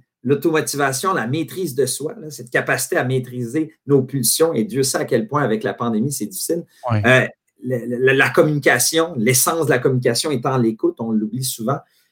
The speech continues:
Speaker 1: et cette capacité à être empathique. C'est, c'est le coffre à outils qui amène à un point de bascule de non-retour, qui est la connaissance de soi, qui nous permet, euh, d'être habile dans ces cinq outils-là.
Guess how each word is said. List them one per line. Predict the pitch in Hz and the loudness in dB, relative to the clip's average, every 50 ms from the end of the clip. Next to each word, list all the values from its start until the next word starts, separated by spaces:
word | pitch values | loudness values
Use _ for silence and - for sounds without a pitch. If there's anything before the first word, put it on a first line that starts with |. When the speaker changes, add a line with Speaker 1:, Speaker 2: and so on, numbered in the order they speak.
| _ _ - | _ _ 4
Speaker 1:
et | 139 156 180 170 - | 6 8 8 8 6
cette | - - 147 127 127 | 4 2 2 2 4
capacité | 165 165 160 - - - - - - 196 190 143 | 2 2 4 4 2 2 2 4 6 8 8 8
à | 131 139 | 8 6
être | 135 135 135 143 | 4 4 0 -2
empathique. | 135 127 127 113 104 - - - 90 - _ _ _ _ _ _ _ _ - | -2 -2 -2 -2 -4 -4 -6 -8 -8 -10 _ _ _ _ _ _ _ _ -10
C'est, | - - 156 | -6 -4 -2
c'est | 135 - - 165 156 | 0 2 4 4 6
le | 147 139 - | 6 4 4
coffre | - 214 202 - 170 | 4 2 2 4 2
à | 156 139 135 | 4 4 4
outils | 131 127 - - 180 190 220 220 214 - _ _ _ | 4 2 -2 -4 0 2 2 2 0 -2 _ _ _
qui | _ - 170 175 175 165 160 | _ -10 -6 -2 0 2 2
amène | 147 147 160 190 208 202 | 2 2 4 4 4 4
à | 175 147 | 4 2
un | 139 135 | 2 0
point | 127 139 160 160 156 | 0 0 0 0 0
de | 143 | 0
bascule | 131 120 117 - - - 180 185 180 170 139 123 | 0 -2 -2 -2 2 6 6 6 6 6 4 2
de | 127 135 | 2 2
non-retour, | 135 147 147 143 127 117 104 - 175 180 180 160 139 - - | 2 2 2 2 2 0 0 0 0 0 2 0 -2 -6 -6
qui | - 143 | -2 0
est | 131 | 0
la | 123 123 | 0 0
connaissance | - 151 135 135 127 - 170 156 139 117 | 0 -2 -2 -2 -2 -4 -4 -4 -4 -4
de | 123 113 | -4 -6
soi, | - - 160 160 165 151 135 _ _ _ _ _ | -4 -2 -2 -2 -2 -2 -6 _ _ _ _ _
qui | _ - | _ -6
nous | 135 131 123 | -4 -2 0
permet, | 123 131 180 143 139 151 165 170 143 127 - _ _ _ _ - 107 | 2 2 2 2 2 2 0 0 0 -2 -8 _ _ _ _ -4 -2
euh, | 117 113 113 | 0 0 0
d'être | 104 104 143 139 135 127 123 - - - | 0 2 4 6 6 4 2 0 -10 -4
habile | 127 127 110 123 156 156 147 | -2 -2 2 2 2 2 2
dans | 123 120 110 | 0 -2 -4
ces | 107 - - 110 107 | -4 -4 -6 -6 -6
cinq | - - 135 127 120 | -6 -4 -4 -4 -4
outils-là. | 107 110 - 110 - - - - _ _ | -4 -6 -8 -12 -10 -10 -10 -10 _ _